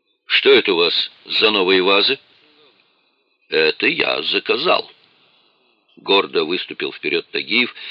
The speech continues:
«Они керамические, а металла там совсем немного. Можете подойти поближе и проверить». Стоявший в стороне Кезим облизал пересохшие губы.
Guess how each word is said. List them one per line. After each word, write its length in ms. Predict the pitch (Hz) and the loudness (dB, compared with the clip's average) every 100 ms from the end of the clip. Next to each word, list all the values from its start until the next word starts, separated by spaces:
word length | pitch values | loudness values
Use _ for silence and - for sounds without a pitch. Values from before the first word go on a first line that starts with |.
| - | -4
«Они 220 | 139 175 | 2 2
керамические, 800 | - 95 98 156 180 - 190 196 - - - | 4 4 4 2 0 0 0 -2 -4 -16 -8
а 260 | - 117 117 | 0 4 4
металла 580 | 117 117 - 107 113 131 | 4 2 4 4 6 4
там 240 | - 123 | 4 2
совсем 420 | 131 123 110 104 110 | 2 2 2 0 0
немного. 480 | 170 208 80 67 - _ _ _ - | -2 -2 -2 -4 -8 _ _ _ -4
Можете 400 | 95 98 98 - | -2 0 -2 -2
подойти 380 | - 82 - | 0 0 -2
поближе 540 | - 101 76 104 147 98 | -2 -2 -2 -4 -4 -6
и 120 | 69 | -6
проверить». 560 | - 78 110 143 - - - - _ _ _ _ _ _ _ _ _ _ _ - | -4 0 2 2 -2 -12 -20 -20 _ _ _ _ _ _ _ _ _ _ _ -8
Стоявший 720 | - - 80 95 - - 85 | -6 -2 0 0 0 -4 -4
в 60 | |
стороне 440 | - - 82 82 90 | -6 -6 -6 -4 -6
Кезим 540 | - 71 65 101 110 - - - | -6 -6 -6 -6 -8 -12 -20 -8
облизал 580 | 82 78 85 71 95 98 | -6 -4 -4 -2 0 0
пересохшие 760 | - 80 - 95 - - 90 | -4 -6 -4 -4 -4 -6 -6
губы. 380 | 87 73 69 - | -8 -12 -12 -16